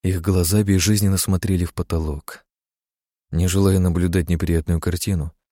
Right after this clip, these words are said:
Игнат перевел взгляд на витражи. В горячке боя он и не заметил, когда их успели разбить. Вместо отвратительной молитвы помещение заполнили звуки отдаленной стрельбы, взрывов и гул самолетов. В темном ночном небе то и дело мерцали вспышки.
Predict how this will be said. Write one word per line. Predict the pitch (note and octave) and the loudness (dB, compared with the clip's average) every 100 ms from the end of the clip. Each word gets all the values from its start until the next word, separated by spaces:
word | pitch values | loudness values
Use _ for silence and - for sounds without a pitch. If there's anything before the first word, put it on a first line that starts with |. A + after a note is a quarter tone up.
| _ _ | _ _
Игнат | E2 E2 F#2+ - | -4 0 0 0
перевел | F2+ F2+ F#2 | 0 2 0
взгляд | D#2+ F2+ F2+ E2 | 0 0 -2 -2
на | |
витражи. | E2+ E2+ F#2+ G2 E2+ - _ _ _ _ _ _ _ _ | -4 -4 -4 -4 -4 -8 _ _ _ _ _ _ _ _
В | D#2+ | -6
горячке | E2 A2+ C#3 - F#2+ | 0 2 2 0 0
боя | B2+ C#3 | 2 2
он | A2+ A#2+ | 2 2
и | |
не | G2+ | 0
заметил, | F2 F2+ A2+ - A2 | 2 2 0 -2 -4
когда | - E2+ E2 | -2 -2 0
их | D#2+ - | -2 -4
успели | - E2+ D2+ | -4 -2 0
разбить. | D#2+ D#2 D2 C#2+ - _ _ _ _ _ _ _ | 0 -2 -4 -6 -10 _ _ _ _ _ _ _
Вместо | F2 F2+ B2+ - A2 | -2 2 2 2 0
отвратительной | F#2+ G#2 G2+ B2+ G2+ F#2+ | 2 0 0 -2 0 2
молитвы | F2+ F2+ B2 - E2 E2 _ _ _ | 2 2 0 -4 -6 -6 _ _ _
помещение | D#2+ F2+ - E3 D3+ | 0 0 0 0 2
заполнили | C3 - D3 C#3 G2 | 0 0 0 2 2
звуки | E2+ A2+ C#3 A2+ | 0 -2 -2 -4
отдаленной | F#2+ F#2+ G2+ B2+ B2 | 0 0 2 0 -2
стрельбы, | - F2 D#2+ D2 G2+ A2 | -2 -2 -2 0 -2 -2
взрывов | D#2+ E2 F2+ A#2 G#2+ | -2 0 0 0 -2
и | E2 | -4
гул | D2+ F2+ | -2 -2
самолетов. | - F2+ F#2+ G#2+ - D2+ - _ _ _ _ _ _ _ _ | -2 -2 0 -2 -4 -8 -12 _ _ _ _ _ _ _ _
В | - | -4
темном | G2 F2+ E2+ | 0 2 2
ночном | E2+ E2 F2+ F2 E2 | 2 0 0 0 2
небе | F#2 F#2+ E2 | 0 0 -2
то | - E2 | 0 0
и | D#2+ | 0
дело | D#2 G#2 | 0 0
мерцали | A2 F2+ F2+ F#2 F#2 | 0 0 0 -2 -2
вспышки. | - - G#2 - - - | -4 -4 -4 -4 -10 -14